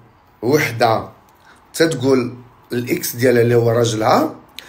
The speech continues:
راه رفع لك قضيه، انت هي كتنعس ليا مع بناتي اللي هما بناتو حتى هو. شوفوا الوقاحه، شوفوا الوقاحه اللي ولات عندنا في المجتمع. يعني انا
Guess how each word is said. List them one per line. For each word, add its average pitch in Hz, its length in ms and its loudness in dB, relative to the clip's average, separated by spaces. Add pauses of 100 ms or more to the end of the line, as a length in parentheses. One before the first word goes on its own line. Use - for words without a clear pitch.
(340)
راه 127 460 2
رفع 135 200 -2
لك 135 260 -2
قضيه، 127 340 0
انت 151 200 -4
هي 147 140 2
كتنعس 131 460 -4
ليا 139 180 -4
مع 135 180 -2
بناتي 120 640 -4 (580)
اللي 110 100 0
هما 131 220 4
بناتو 147 380 -2
حتى - 200 0
هو. 120 380 0 (460)
شوفوا 175 340 -2
الوقاحه، 143 720 0 (140)
شوفوا - 300 -8
الوقاحه 127 600 0 (480)
اللي 135 180 2
ولات 180 320 2
عندنا 143 200 0
في 156 60 -8
المجتمع. 147 600 0
يعني 117 380 -4 (120)
انا 190 460 0